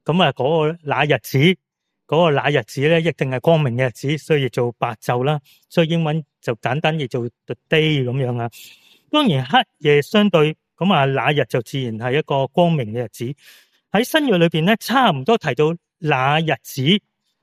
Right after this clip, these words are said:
都係指向耶穌再返嚟嘅末世事件嘅。舊約都有提那日子嘅，不過舊約提嘅那日子呢，就等待彌賽亞嘅拯救。新約呢，耶穌嚟咗啦。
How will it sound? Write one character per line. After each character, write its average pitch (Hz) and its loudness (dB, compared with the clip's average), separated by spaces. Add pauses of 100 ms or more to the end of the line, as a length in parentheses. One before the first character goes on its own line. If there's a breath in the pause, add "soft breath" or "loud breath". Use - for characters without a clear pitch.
(140)
都 269 4
係 175 2
指 165 -2
向 160 0
耶 120 -2
穌 180 0 (540 soft breath)
再 156 4
返 185 2
嚟 120 -2
嘅 151 0
末 135 2
世 135 0
事 117 -6
件 120 -6
嘅。 127 -4 (800)
舊 185 2
約 190 4
都 262 -2
有 175 2
提 147 -2
那 127 0
日 156 2
子 - -8
嘅， 131 -4
不 214 4
過 - -6
舊 147 0
約 151 2
提 - -12
嘅 131 0
那 139 0
日 143 0
子 - -8
呢， 165 2 (320 loud breath)
就 131 2 (400)
等 143 0
待 151 4
彌 117 -2
賽 139 -6 (100)
亞 127 0
嘅 127 -4
拯 135 -4
救。 127 -2 (380 loud breath)
新 220 2
約 160 4
呢， 185 2 (240)
耶 127 0
穌 196 4
嚟 120 0
咗 139 4
啦。 135 0